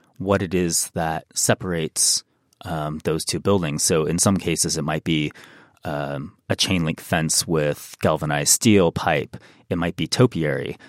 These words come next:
um, but it also might be a brand new fence, which is, uh, in some of the images, there's what's called a gentrification fence. Uh, it's a very standard kind of, like, horizontal, um, uh, like, beetle kill pine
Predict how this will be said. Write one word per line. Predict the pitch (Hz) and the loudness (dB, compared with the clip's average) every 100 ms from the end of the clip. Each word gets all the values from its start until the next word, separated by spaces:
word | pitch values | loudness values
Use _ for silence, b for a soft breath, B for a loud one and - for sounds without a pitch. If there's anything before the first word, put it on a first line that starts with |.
| b | b
um, | - 80 76 78 | -4 -2 0 -2
but | 78 87 | 0 2
it | 92 | 6
also | 113 131 104 | 6 6 4
might | 90 80 - | 4 0 0
be | 85 78 78 - | 0 0 -2 -4
a | - | -6
brand | 82 92 80 82 | -2 0 0 6
new | 120 143 | 8 8
fence, | - 69 69 - - | 4 -2 0 -2 -2
which | 73 - - | -4 -2 -2
is, | 73 71 - - | 0 2 2 0
uh, | 78 69 | -4 -2
in | 78 | 0
some | - 104 | 4 4
of | |
the | 90 | 4
images, | 80 78 76 71 - | 0 0 -2 -2 -2
there's | 73 73 - - | -2 -2 -4 -6
what's | - | -4
called | - 80 71 | -2 -2 -2
a | |
gentrification | - 78 80 - - 87 85 78 | -4 -4 -6 -4 0 2 2 0
fence. | - 69 - - - - | -2 0 2 4 2 -2
Uh, | |
it's | 71 - | -4 -2
a | |
very | 87 78 71 | 0 2 2
standard | - - 87 80 78 | 2 2 0 0 -2
kind | - 78 | -4 -6
of, | 71 | -6
like, | 71 B B B - | -8 B B B -6
horizontal, | 95 82 78 87 85 - 85 78 76 b b b b b - | -2 0 0 0 0 -2 -2 -2 -4 b b b b b -16
um, | - 80 73 71 80 _ _ _ - 82 | -12 -8 -8 -8 -10 _ _ _ -12 -8
uh, | 71 71 69 | -6 -6 -8
like, | 78 - | -10 -4
beetle | 110 92 | 0 0
kill | 87 92 76 | 0 -2 -4
pine | - - 95 90 85 80 80 78 | -4 -2 0 0 0 -2 -2 -4